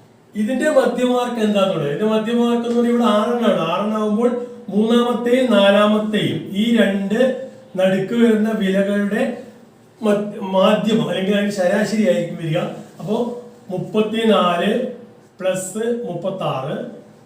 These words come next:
അതിന്റെ പകുതി. ഇതിന്റെ ശരാശരിയാണ് മുപ്പത്തിനാലിന്റെയും മുപ്പത്താറിന്റെയും ശരാശരി കാണാൻ വേണ്ടി മുപ്പത്തിനാല് plus മുപ്പത്താറ് by രണ്ട് എടുക്കുക. അത് നമുക്ക് ഈ എഴുപത് by രണ്ട് ആണ്. എഴുപത് by രണ്ട് എന്നത് മുപ്പത്തിയഞ്ചായിരിക്കും. അപ്പൊ മുപ്പത്തഞ്ചാണ് ഈ പറയുന്ന, ആ, നാൽപത്തൊന്ന് മാർക്ക് കൂടി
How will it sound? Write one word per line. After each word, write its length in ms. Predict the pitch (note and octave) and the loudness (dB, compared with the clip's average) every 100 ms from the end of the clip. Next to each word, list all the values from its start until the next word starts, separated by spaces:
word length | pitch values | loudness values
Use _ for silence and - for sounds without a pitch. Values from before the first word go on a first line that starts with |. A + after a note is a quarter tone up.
| - - | -18 -6
അതിന്റെ 180 | F#3+ G3+ | 0 2
പകുതി. 580 | F#3 D#3 D3+ - - F#3 | 2 0 -2 -6 -10 -4
ഇതിന്റെ 240 | F#3+ G#3+ | -2 0
ശരാശരിയാണ് 600 | A3 G3 G3+ G#3+ G3 D#3+ | 2 2 2 2 0 0
മുപ്പത്തിനാലിന്റെയും 800 | D#3+ F#3+ F#3+ F#3 F#3+ A#3+ - - - - | -2 -2 -2 0 2 0 -2 -8 -14 -10
മുപ്പത്താറിന്റെയും 1000 | D#3 G3+ G3+ F#3+ F#3+ F#3+ F#3+ A#3+ A#3 - - - | -4 -2 2 0 0 -2 -2 -2 -2 -8 -14 -8
ശരാശരി 440 | F3+ G3 G#3+ A#3 | 0 2 2 4
കാണാൻ 240 | G#3+ E3+ D3+ | 2 2 0
വേണ്ടി 240 | D3 F3 | -2 -4
മുപ്പത്തിനാല് 480 | D#3+ E3 E3 E3+ F3 | -4 -6 -4 -4 -4
plus 220 | F#3+ E3+ | -4 -6
മുപ്പത്താറ് 320 | D#3+ E3 E3+ | -8 -6 -6
by 60 | F3 | -4
രണ്ട് 220 | E3+ E3+ | -4 -4
എടുക്കുക. 500 | E3+ E3+ D#3+ F#3+ G3 - - - | -4 -4 -4 -2 -2 -6 -16 -16
അത് 120 | E3 | -6
നമുക്ക് 220 | E3 E3+ E3+ | -4 -2 -2
ഈ 280 | E3 E3+ | -2 0
എഴുപത് 420 | D#3 D#3 E3 F3+ F3 | -2 -2 -2 -2 0
by 120 | F3+ | 0
രണ്ട് 220 | F3 E3+ | 0 -2
ആണ്. 340 | F3 A3+ A#3+ - - - | -2 -2 -4 -8 -14 -8
എഴുപത് 200 | D#3 F3 | -6 -4
by 100 | F#3 | -2
രണ്ട് 160 | F3 | -2
എന്നത് 200 | F3 G3 | -2 -2
മുപ്പത്തിയഞ്ചായിരിക്കും. 840 | D#3+ - D#3+ E3+ D3+ D3 D3 C#3+ D3+ | -2 -4 -6 -4 -2 0 -2 -4 -4
അപ്പൊ 140 | E3 | -4
മുപ്പത്തഞ്ചാണ് 720 | D3+ G3 F#3+ E3+ D3+ D3 B3+ A#3+ - - - - | -4 -4 -4 -2 -2 0 0 -2 -6 -14 -20 -14
ഈ 120 | E3 | -8
പറയുന്ന, 320 | E3+ E3 D#3+ F3 | -2 0 2 0
ആ, 600 | - - D#3+ D#3 D3+ D3+ - D#3+ | 0 -2 -4 -2 -2 -4 -6 -6
നാൽപത്തൊന്ന് 500 | D#3 - G3 G#3+ G#3 | -6 -6 -2 0 2
മാർക്ക് 300 | F3+ F3 F3 | 2 0 -4
കൂടി 160 | F3+ | -8